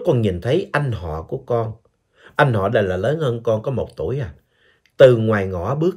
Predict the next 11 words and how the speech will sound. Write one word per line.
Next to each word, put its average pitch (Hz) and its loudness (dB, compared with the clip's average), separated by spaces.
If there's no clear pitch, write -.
vào. 80 -6
Nhưng 175 2
mà 110 2
lần 98 -2
này 95 -2
nhìn 95 -6
anh, 127 -6
con 127 -2
thấy 151 -2
rất 180 -6
lạ. 87 -8